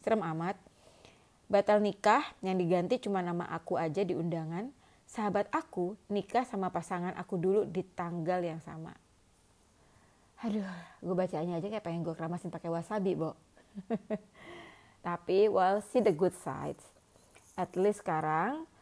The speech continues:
uh, kalau tuh orang bisa begitu sama lo dan sama sahabat lo, bisa aja tuh orang brengsek, ya nggak sih, Bo? <laughs> Jadi ya udah, tenang.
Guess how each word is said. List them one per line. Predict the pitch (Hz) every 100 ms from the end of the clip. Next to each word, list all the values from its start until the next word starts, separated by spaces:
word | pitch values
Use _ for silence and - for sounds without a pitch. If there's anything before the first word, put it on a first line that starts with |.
| - _
uh, | - 165 160 156 156 - 196 - _
kalau | 208 254 254
tuh | 269
orang | 202 202 190
bisa | 190 190
begitu | 175 175 220 240
sama | 202 170 165
lo | 160 147 156 -
dan | 170
sama | 175 165 170
sahabat | 170 170 156 151
lo, | 147 160 254 - - - _ _ _ _ _ _
bisa | - 131
aja | 160 196
tuh |
orang | 226 202 175
brengsek, | 160 165 208
ya | 214
nggak | 170
sih, | -
Bo? | 160 196 - - 151 - - _ _ -
<laughs> | - 247 - 233 - - - -
Jadi | 185 196
ya | 180
udah, | 175 165 151
tenang. | 190 180 147